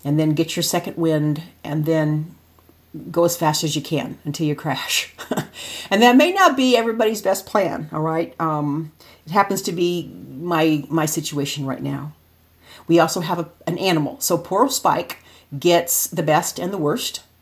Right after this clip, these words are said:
John is in charge of the feeding and the brushing and the,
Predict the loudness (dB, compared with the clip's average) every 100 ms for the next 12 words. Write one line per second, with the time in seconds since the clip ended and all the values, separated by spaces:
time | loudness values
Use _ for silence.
0 | _ _ _ _ _ -6 0 2 4 4
1 | 2 0 -2 -2 2 2 2 2 0 2
2 | 2 -2 -4 -2 0 -2 -2 0 0 -2
3 | -4 -4 -4 -2 -2 -4 -4 -4 -4 -4
4 | -2 -2 -2 -2 -2